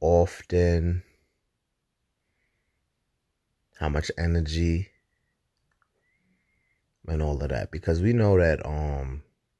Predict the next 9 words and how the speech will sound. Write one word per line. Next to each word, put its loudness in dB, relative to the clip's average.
I'm 0
gonna 4
assume 2
that 0
how 0
most 0
relationships -2
start, 0
that 0